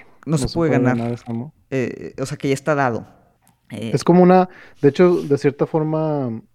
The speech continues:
Speaker 2: tú como al-, alguien que recibe ese amor maternal,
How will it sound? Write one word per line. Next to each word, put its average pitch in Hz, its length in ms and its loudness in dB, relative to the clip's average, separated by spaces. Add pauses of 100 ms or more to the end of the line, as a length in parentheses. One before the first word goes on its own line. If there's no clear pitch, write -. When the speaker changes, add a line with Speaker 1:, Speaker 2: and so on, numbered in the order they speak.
(160)
Speaker 2:
tú 131 260 -2
como 123 800 0 (560)
al-, 135 260 -4
alguien 131 300 0
que 139 100 2
recibe 120 380 -2
ese 131 140 -2
amor 120 260 0
maternal, 117 720 -4